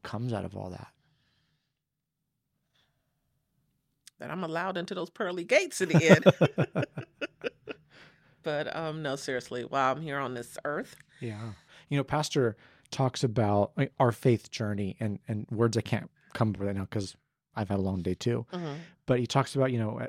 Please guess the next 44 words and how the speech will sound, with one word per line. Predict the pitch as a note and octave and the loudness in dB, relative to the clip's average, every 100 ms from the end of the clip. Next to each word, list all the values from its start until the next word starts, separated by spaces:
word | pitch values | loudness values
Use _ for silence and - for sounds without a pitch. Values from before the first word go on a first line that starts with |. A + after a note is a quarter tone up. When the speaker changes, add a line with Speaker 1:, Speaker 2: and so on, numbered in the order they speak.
| - | -8
Speaker 1:
when | A2+ A2+ | -8 -6
we | G#2 | -2
first | - C3+ - | 2 2 0
come | - A2+ | -2 0
in, | G#2 G2 F#2 F2+ - - - _ | 2 0 0 -4 -12 -20 -20 _
there's, | A#2 A2+ G2+ - - _ _ A2 | 2 2 0 -8 -12 _ _ -14
uh, | G2 - - - | -14 -14 -16 -10
these | A#2+ A#2+ | -8 -6
different | - - A2+ G#2 | -6 -6 -8 -12
phases | - - A2+ G#2 G#2+ | -6 -2 -2 -2 -6
of | G2 | -4
grace, | G#2 G2+ G2+ - | -4 -4 -6 -8
and | |
you're | G#2+ G#2 | -8 -6
just | B2+ - | -6 -4
a | |
baby. | B2+ G2 D#2+ F#2+ | -4 -4 -6 -8
You're | G2+ | -2
just | D3+ C#3+ A#2+ | 0 0 -2
learning. | A2 G#2+ | -2 -2
You're | G#2+ | -2
just | C3 A#2 | -4 -2
taking | A#2+ A#2+ G2+ | -2 -2 -2
these | G2+ | -4
little | G2+ F#2+ | -4 -6
bitty | - G2+ | -6 -8
steps, | - G2+ G2+ - - | -8 -8 -8 -8 -4
right? | G#2 G2+ | -2 -2
Speaker 2:
Mm-hmm. | E3+ G3 - - | -6 -14 -18 -4
Speaker 1:
And | C3 | -2
then | B2+ | 2
there's | B2 A#2 | 2 0
this, | A#2 - - | -2 -6 -6
this, | B2 - - - | -6 -6 -10 -8
there's | A2+ G2 | -8 -8
a | G#2 | -10
spectrum, | - G3 A3 - - _ _ _ - | -6 -6 -6 -10 -20 _ _ _ -6
right? | A2+ A2 | -4 -2
You | |
go | A2 B2+ | 2 2
from | A#2 A2+ G2+ | 2 -6 -4
just | B2+ - | -4 -4
learning, | G#2+ G2+ G2+ G2+ | -8 -6 -8 -8
like, | G2+ G2 | -8 -10